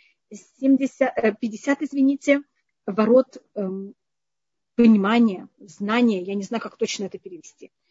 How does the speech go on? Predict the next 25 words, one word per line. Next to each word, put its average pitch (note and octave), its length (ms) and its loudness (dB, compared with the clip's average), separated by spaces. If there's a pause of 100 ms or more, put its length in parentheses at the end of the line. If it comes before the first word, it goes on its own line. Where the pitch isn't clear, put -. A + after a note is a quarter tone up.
(160)
Может, A3 200 -2
а - 20 -2
хохма A#3 340 -2
это A#3 140 0
мудрость, B3 460 0
а A3 80 0
это G#3+ 160 -2
именно A3 320 0
не A3 140 4
мудрость, C4+ 440 0
это G3+ 200 -2
бина. G3 580 -6 (420)
Это G#3 140 -18
то, A#3+ 100 -8
что - 140 -2
мы A3+ 100 2
делаем A3 420 0
выводы. G#3 640 -6 (340)
У G3+ 60 -14
нас A3+ 120 -4
есть C4 140 0
таких C4+ 300 -4 (260)
пятьдесят - 500 -10
ворот. G3 340 -8 (1600)
Э, G#3 100 2